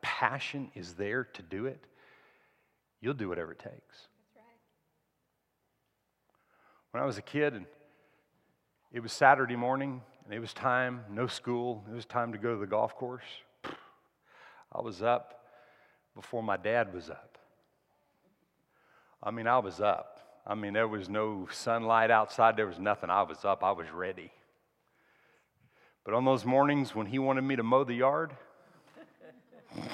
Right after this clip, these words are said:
Speaker 1: hmm, there just wasn't a passion for mowing. Amen?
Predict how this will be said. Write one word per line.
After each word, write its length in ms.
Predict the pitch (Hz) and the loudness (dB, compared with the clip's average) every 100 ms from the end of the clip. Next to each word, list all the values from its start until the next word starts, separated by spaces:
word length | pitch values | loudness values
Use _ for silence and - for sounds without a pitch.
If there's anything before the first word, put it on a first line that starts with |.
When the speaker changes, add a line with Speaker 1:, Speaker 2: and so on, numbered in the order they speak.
| - - - - - - - - - - - - - - - - - - - - - - - - 95 | -10 -10 -10 -10 -10 -10 -10 -10 -10 -10 -10 -10 -12 -12 -14 -16 -16 -18 -18 -20 -20 -20 -20 -20 -10
Speaker 1:
hmm, 360 | 117 120 110 95 80 - - - - _ _ _ - - - _ - | -6 -4 -4 -6 -10 -14 -16 -18 -20 _ _ _ -20 -20 -20 _ -18
there 80 | |
just 200 | 87 90 | -16 -8
wasn't 320 | 101 104 117 113 | -4 -4 -4 -8
a 20 | |
passion 580 | - 123 113 - 85 82 | -8 -8 -8 -8 -10 -10
for 140 | 92 | -8
mowing. 360 | 95 101 80 78 _ _ _ _ _ 370 - - - _ _ _ | -6 -6 -10 -16 _ _ _ _ _ -20 -20 -20 -20 _ _ _
Amen? 300 | 98 120 151 | -4 -4 -4